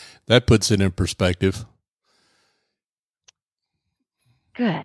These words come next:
Speaker 2: I'm glad to hear
Speaker 1: Yeah,
Speaker 2: you say
Speaker 1: uh,
Speaker 2: that.
Speaker 1: yeah.
Speaker 2: <laughs>
Speaker 1: Yeah, well, I was, I was thinking when I had, had, uh, a little one in my arms, I was wondering if I was gonna get any sleep, but that was a long time ago now for me, and I,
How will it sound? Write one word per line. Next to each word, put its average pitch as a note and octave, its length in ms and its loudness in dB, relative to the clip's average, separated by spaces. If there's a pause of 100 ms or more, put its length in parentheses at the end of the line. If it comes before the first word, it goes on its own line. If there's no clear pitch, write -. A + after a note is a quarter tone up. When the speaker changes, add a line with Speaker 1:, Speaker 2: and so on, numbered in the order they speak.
Speaker 2:
I'm F3+ 120 -18
glad F#3+ 320 -14
to D3 60 -16
hear C#3+ 140 -16
Speaker 1:
Yeah, G#2+ 360 2
Speaker 2:
you F#2 80 -6
say - 60 -6
Speaker 1:
uh, G#2+ 100 -4 (260)
Speaker 2:
that. A2+ 320 2 (400)
Speaker 1:
yeah. - 120 2 (100)
Speaker 2:
<laughs> - 120 -4
Speaker 1:
Yeah, D3+ 320 4
well, C3+ 440 2 (880)
I D3+ 80 0
was, - 580 2 (240)
I D3+ 100 2
was C#3 180 0
thinking E3 340 0
when C3+ 160 2
I C#3 140 2
had, B2+ 260 0
had, C3 520 0
uh, A#2 380 2
a A#2+ 80 0
little C#3 300 2
one B2+ 180 2
in A2+ 100 0
my A2 120 0
arms, A2+ 500 2
I A2+ 60 4
was G#2 160 -2
wondering A#2+ 280 2
if G#2+ 100 -8
I A2+ 40 4
was G#2 140 0
gonna A2 180 0
get A#2 220 2
any G#2 180 0
sleep, C3 380 0
but F#2+ 80 -4
that A#2 80 4
was B2+ 100 2
a F#2+ 60 2
long G#2 300 4
time A#2 260 2
ago F#2 400 0
now G2+ 260 0
for F#2 160 -4
me, G2 460 4
and F2+ 180 0
I, G#2 160 2